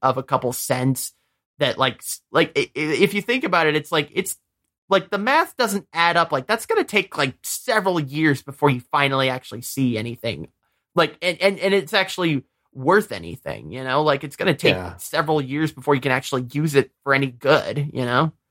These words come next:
Speaker 2: Yeah, it's really, it's, it's slow motion, uh, embezzlement, I guess you might
Speaker 1: Yeah.
Speaker 2: call it. Uh, they keep likening it to, uh, Superman three, which cracks me up. <laughs>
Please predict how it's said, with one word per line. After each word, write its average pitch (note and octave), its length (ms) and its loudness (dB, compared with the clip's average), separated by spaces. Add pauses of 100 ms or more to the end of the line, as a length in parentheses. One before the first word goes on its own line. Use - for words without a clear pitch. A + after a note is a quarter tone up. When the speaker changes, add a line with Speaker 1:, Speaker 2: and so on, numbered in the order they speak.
(640)
Speaker 2:
Yeah, E3 240 6
it's D#3+ 160 -2
really, F3 300 0
it's, B2 240 -4
it's - 580 -8
slow C#3+ 500 0
motion, A#2+ 720 0
uh, A2 220 -10
embezzlement, A#2+ 600 -2
I B2+ 100 0
guess B2+ 520 -6
you B2 100 -6
might A#2+ 140 0
Speaker 1:
Yeah. E3 200 4
Speaker 2:
call A#2 100 0
it. A#2+ 180 -4
Uh, F#2+ 300 -8 (360)
they A#2 80 0
keep C3+ 200 -2
likening B2+ 360 0
it A#2 180 0
to, A2 260 0
uh, G2 340 -4
Superman A#2+ 520 -2
three, G#2+ 300 -6
which A2 200 -8
cracks - 300 -4
me A2 120 -2
up. G#2+ 220 -4 (140)
<laughs> - 600 -4